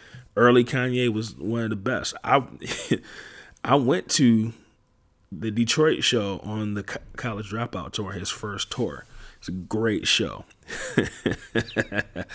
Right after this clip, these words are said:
I got a couple great stories from that show. That, that was a show, uh, my cousin Darius and I, my sister and my sister's friend Portia, we all went to the show. And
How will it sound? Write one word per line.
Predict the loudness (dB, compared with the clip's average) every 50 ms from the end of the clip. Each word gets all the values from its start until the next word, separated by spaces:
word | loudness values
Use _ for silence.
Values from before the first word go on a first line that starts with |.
| -10 -8 -8 -8 -8 -6
I | -2 2
got | 6 8 8 8
a | 8 6 4 4 2 2 2 0 0 -2 -4 -6 -8 -10 -18 _ -2 2
couple | 2 4 4 2 2
great | 2 2 0 0 0 -2
stories | -4 -6 -4 -4 -4 -6 -6
from | -8 -10 -8
that | -8 -6 -6
show. | -6 -6 -6 -6 -6 -6
That, | -6 -8 -10 -12 _ -12 -10 -8 -4 -2
that | -2 -2
was | -2 -2
a | -2
show, | 0 0 0 0 0 -2 -4 -6 -8 -10 -12 -16 -20 -20 _ _ _ -20 -14 -8
uh, | -6 -6 -4 -4 -4
my | -6 -6 -6
cousin | -2 2 2 2 2 2 0 -2 -2 -2 -4 -6 -8 -14 -20 -20 -20 -20 -20 -20 -20 -20 -20 -18 -12 -2
Darius | 2 4 6 6 8 6 6 6 6 6 4 2 0 0
and | -2 -2 -2
I, | -2 -2 0 0 0 -2 -4 -6 -10 -16 -16
my | -12 -8 -6 -4 -2
sister | -2 -2 -2 -2 0 0 0 0 -2 -2 -4 -4 -6 -4 -6
and | -6 -8 -8
my | -6 -6
sister's | -4 -2 -2 -2 -4 -4 -6 -6 -6
friend | -6 -6 -6 -6 -6 -6 -4 -4 -6 -6 -6 -8 -8 -8 -10 -10 -4
Portia, | -2 0 0 0 0 -2 -2 -2 -4 -4 -6 -8
we | -8 -6 -4 -4 -4
all | -4 -6 -6
went | -8 -8 -8
to | -10 -8
the | -8 -6
show. | -6 -6 -6 -6 -8 -8 -8 -10
And | -10 -14